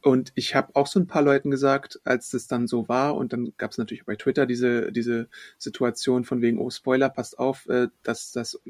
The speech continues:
euch Leute nicht verraten, was da passiert.“ Äh, aber wenn du's dann Leuten sagst, dann haben sie auch auf einmal Bock, glaub ich, mehr auf die Serie, als es zuvor der Fall war. Und deswegen ist es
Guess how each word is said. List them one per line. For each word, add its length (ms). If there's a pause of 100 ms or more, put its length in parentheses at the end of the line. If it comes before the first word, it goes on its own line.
(100)
euch 160
Leute 180
nicht 120
verraten, 360
was 180
da 140
passiert.“ 460 (560)
Äh, 260
aber 400 (120)
wenn 240
du's 200
dann 140
Leuten 340
sagst, 320
dann 140
haben 160
sie 160
auch 160
auf 80
einmal 240
Bock, 340
glaub 220
ich, 100
mehr 220
auf 100
die 140
Serie, 340
als 120
es 180
zuvor 300
der 120
Fall 240
war. 60
Und 80
deswegen 320
ist 80
es 160